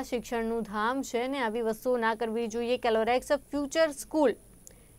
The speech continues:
આ દ્રશ્યો તમે જોઈ રહ્યા છો અને સમગ્ર બનાવ આ જ સ્કૂલમાં બન્યો હોવાનું સામે આવી રહ્યું છે. વીડિયો ખૂબ જ વાયરલ થઈ રહ્યું છે અને આ વાયરલ વીડિયો અમે આપને બતાવી રહ્યા છીએ. કેલોરેક્સ ફ્યુચર સ્કૂલનો આ વીડિયો છે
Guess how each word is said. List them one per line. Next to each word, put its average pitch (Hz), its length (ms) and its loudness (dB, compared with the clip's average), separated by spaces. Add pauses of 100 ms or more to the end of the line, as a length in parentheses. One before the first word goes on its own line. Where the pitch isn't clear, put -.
(280)
આ 233 120 4
દ્રશ્યો 262 440 4
તમે 302 260 4
જોઈ 269 240 4
રહ્યા 262 320 6
છો 294 200 0
અને 269 200 0
સમગ્ર 240 540 2
બનાવ 220 500 4
આ 247 340 8
જ 269 200 -2
સ્કૂલમાં 254 800 2
બન્યો 226 380 2
હોવાનું 214 600 0
સામે 247 460 0
આવી 254 260 2
રહ્યું 240 300 0
છે. 254 200 4
વીડિયો 226 440 4 (460)
ખૂબ 262 220 4 (120)
જ 277 180 0
વાયરલ 254 480 6
થઈ 247 200 0
રહ્યું 208 280 0
છે 196 140 -6
અને 196 160 -4
આ 214 140 4
વાયરલ 240 440 6
વીડિયો 254 320 2
અમે 226 160 0
આપને 214 300 0
બતાવી 226 400 4
રહ્યા 240 280 4
છીએ. 254 240 2
કેલોરેક્સ 233 540 2 (440)
ફ્યુચર 320 460 4
સ્કૂલનો 254 580 0 (240)
આ 208 160 0
વીડિયો 226 480 0
છે 269 180 0